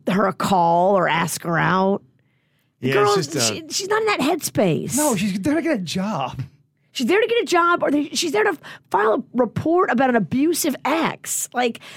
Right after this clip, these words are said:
Speaker 1: that's not the time that she's thinking about getting it in.
Speaker 3: The guy's a fuckface. He doesn't know how to read a room. He's not self-aware, and he shouldn't be the one giving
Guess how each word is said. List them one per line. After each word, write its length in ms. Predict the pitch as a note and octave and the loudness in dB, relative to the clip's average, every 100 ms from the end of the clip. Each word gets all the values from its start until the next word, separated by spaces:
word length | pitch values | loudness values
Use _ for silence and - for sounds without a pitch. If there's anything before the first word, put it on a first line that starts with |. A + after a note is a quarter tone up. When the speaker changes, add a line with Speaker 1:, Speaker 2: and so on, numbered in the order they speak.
| - - | -18 -4
Speaker 1:
that's 240 | D#4+ - | -2 0
not 160 | A4 A4 | -2 -2
the 80 | - | -2
time 280 | F4 F#4 E4+ | 0 0 0
that 100 | - | -2
she's 200 | E4 - | -4 -2
thinking 260 | F4+ C#4 | -4 -2
about 300 | D4 D4 F#3+ | 0 0 0
getting 260 | D#3 C#4+ C4 | -2 0 0
it 80 | A#3 | 2
in. 340 | C#4 G#3+ C3+ | 2 2 0
Speaker 3:
The 160 | - A3 | -2 -2
guy's 300 | C4 C4 A#3 | -2 0 -2
a 60 | |
fuckface. 840 | E3 G3 D#3+ - C3 A#2 - - - | -2 -4 -8 -8 -8 -8 -8 -10 -10
He 220 | D3+ F#3+ | -6 -4
doesn't 180 | G#3+ A3 | -2 0
know 60 | A3 | 0
how 60 | |
to 80 | A3 | 0
read 180 | G#3 G3+ | 0 0
a 60 | |
room. 400 | F#3 E3+ E3 D#3+ | 0 0 0 0
He's 160 | D#3+ C#3 | 0 0
not 180 | F#3+ F#3 | -2 -2
self-aware, 680 | G3 F3+ D3 F3 D#3+ D#3 D3+ | -4 -4 -2 -2 -2 -2 -2
and 120 | D#3 | -2
he 60 | |
shouldn't 380 | D3 - G#3 F#3+ | -4 -4 -4 -4
be 160 | F#3 F#3 | -4 -2
the 140 | E3 | -2
one 260 | D#3+ E3 D3 | -2 -2 -2
giving 400 | D3+ D3+ D3+ | -2 -4 -4